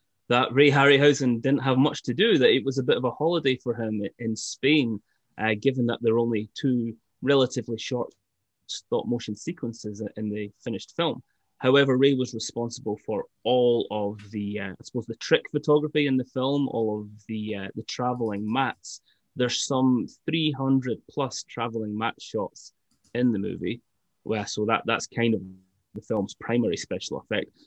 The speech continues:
There's also lots of clever little tricks, forced perspective, rear projection.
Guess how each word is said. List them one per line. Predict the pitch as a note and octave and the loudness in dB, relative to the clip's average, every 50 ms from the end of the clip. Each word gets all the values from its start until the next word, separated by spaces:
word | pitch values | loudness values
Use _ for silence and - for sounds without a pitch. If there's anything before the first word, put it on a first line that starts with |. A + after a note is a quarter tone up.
| _ - | _ -2
There's | A#2 G#2 | 0 0
also | A#2+ B2 B2 - | 0 0 0 2
lots | A#2 C3 - C3+ - | 2 2 2 0 -2
of | - - - | -6 -6 -8
clever | - - - B2+ B2+ A#2+ G#2+ | -6 -2 0 2 2 4 4
little | A2+ G2 E2+ G2 | 4 2 2 0
tricks, | - - - - - - - - _ _ | -2 -4 -4 -4 -4 -6 -12 -18 _ _
forced | - C3+ C3 - - - | 2 2 2 2 -2 -8
perspective, | - - - - _ _ _ _ _ _ _ - A#2 B2+ B2+ - - - A2+ A2+ G#2+ G#2 - _ _ _ _ _ _ _ _ _ | -10 -10 -10 -14 _ _ _ _ _ _ _ 0 0 0 -2 -4 -4 -2 -2 -2 -2 -4 -8 _ _ _ _ _ _ _ _ _
rear | - G#2+ A#2 B2 B2 B2 | -4 0 2 2 2 2
projection. | B2 - A2 G2+ G#2 A#2 G#2+ - - - - - G#2+ G#2 G#2 G2+ G2+ G#2 - | 0 -4 -6 -4 -2 0 -2 -2 -2 -4 -6 -4 -4 -4 -4 -4 -6 -8 -8